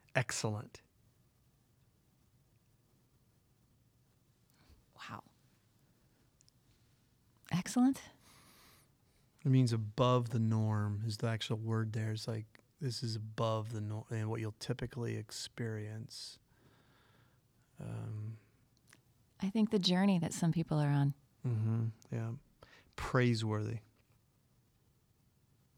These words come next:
Speaker 1: And the inference there is worthy to say, "Oh, thank you, God. Thank you, God."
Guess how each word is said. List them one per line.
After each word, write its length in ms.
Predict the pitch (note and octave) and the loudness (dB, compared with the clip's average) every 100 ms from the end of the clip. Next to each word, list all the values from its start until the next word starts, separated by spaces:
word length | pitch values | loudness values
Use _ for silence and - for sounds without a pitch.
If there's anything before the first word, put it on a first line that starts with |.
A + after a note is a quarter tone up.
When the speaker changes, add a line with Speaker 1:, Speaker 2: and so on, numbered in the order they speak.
| _ _ _ _ _ | _ _ _ _ _
Speaker 1:
And 140 | B2 A#2 | 2 6
the 140 | B2 | 8
inference 400 | B2+ B2+ B2 A#2 | 8 6 4 2
there 320 | - A#2+ A#2+ A2+ | 4 4 4 2
is 300 | A2+ A2+ - | 0 -4 -2
worthy 400 | A#2 A#2+ A#2 A2+ | 2 4 4 2
to 80 | A2+ | 0
say, 200 | - A2+ | 0 0
"Oh, 180 | A2+ G#2+ | 0 -2
thank 340 | - A2+ A2 | -4 -4 -4
you, 60 | A#2+ | -8
God. 380 | B2 A#2 A#2 - - _ _ _ - | -8 -8 -10 -12 -18 _ _ _ -8
Thank 280 | A#2+ A#2 | -6 -6
you, 60 | - | -10
God." 360 | C3 A2+ C#3 | -12 -12 -12